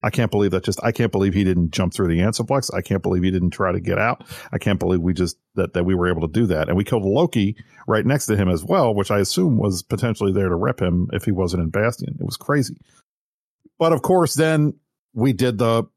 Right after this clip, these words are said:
we went the bridge too far and they lit another Sino on the Keepstar, and we all warped over to that,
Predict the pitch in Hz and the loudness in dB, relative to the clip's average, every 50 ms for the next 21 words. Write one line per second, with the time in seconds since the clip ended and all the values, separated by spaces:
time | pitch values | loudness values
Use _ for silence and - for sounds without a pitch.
0 | _ _ _ _ _ - 107 104 90 98 107 107 - 107 82 90 104 113 107 - | _ _ _ _ _ -4 -2 0 0 0 0 0 -2 -4 -2 -2 -2 -2 -2 -4
1 | - - 131 117 - - 156 151 135 117 104 95 101 104 - - 110 101 98 98 | -2 -2 -2 -2 0 0 2 2 4 4 2 2 2 0 0 0 0 0 0 0
2 | 90 85 95 101 98 101 101 98 95 101 - - - 107 107 110 107 104 104 101 | 0 0 0 0 0 0 0 0 0 -2 -2 -2 -2 0 0 0 2 2 2 2
3 | 98 107 - - 151 151 - - - 92 85 80 73 80 82 85 87 92 90 98 | 0 0 0 -2 -2 -4 -2 -2 -4 -4 -2 -2 -2 -2 0 0 0 0 0 0
4 | 107 107 - - 117 117 117 131 135 131 151 170 180 175 170 170 - | -2 -2 0 0 0 0 2 0 0 2 2 2 2 2 2 0 -4